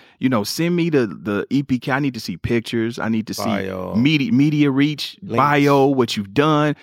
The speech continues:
Speaker 1: so I can see the complete package. You know, you sending me a song. And then even when I go to the song, you got, like, sixty views. I'm like, "Dude, do your work."
Speaker 2: Yeah,
Speaker 1: Do
Speaker 2: they're
Speaker 1: your
Speaker 2: not
Speaker 1: work.
Speaker 2: even ready to be talking to you.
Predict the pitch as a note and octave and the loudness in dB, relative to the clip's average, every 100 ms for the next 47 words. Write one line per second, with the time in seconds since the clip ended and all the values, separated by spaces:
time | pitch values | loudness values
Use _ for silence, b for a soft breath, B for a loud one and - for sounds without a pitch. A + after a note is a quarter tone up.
0 | b - B2 E3+ F#3 E3+ - F3 C#3 - | b -10 -2 -2 0 -2 -2 -4 -2 -2
1 | G#2+ - F#3 - - E3 D#3 - F2+ - | -4 0 -2 -2 -8 -8 -8 -10 -12 -10
2 | - C#3+ C3 G#2+ b b F#3 A3+ G#3+ F3+ | -2 0 2 0 b b -2 0 0 0
3 | D3+ C3 - - C#3 F#2+ C#2 - _ b | 2 0 -2 0 0 0 -6 -14 _ b
4 | b b b b B2 A2+ D#3+ G3 E3+ - | b b b b 0 2 4 2 0 0
5 | E4 E4+ A#3 A3 F3 E3 G3+ C#3+ A#2+ - | 2 2 2 2 4 4 2 2 0 2
6 | G#2+ F#2+ G#2+ C3+ C3 A2 A2 F#2 - C3 | 2 2 0 0 0 2 0 -2 -4 -4
7 | - A2 F2+ A#2+ G#2 F#2 A#2+ B2+ A2+ D3 | -2 -4 0 2 0 -2 -2 -2 -2 -4
8 | B2+ G#2+ D3+ F#3 D#3 D#3 B2 A2 B2+ - | -4 -2 -2 0 2 2 0 -2 -4 -6
9 | - _ - G#2 G#2 G#2+ B2+ F3 D#3+ D#3 | -14 _ -10 -4 -2 2 2 4 2 2
10 | D#3 A#2+ A2 A2 A2 G#2 G2 G2+ - A2 | 2 0 -4 -6 -6 -6 -8 -10 -6 -6
11 | G2+ G2 F2+ | -4 -8 -10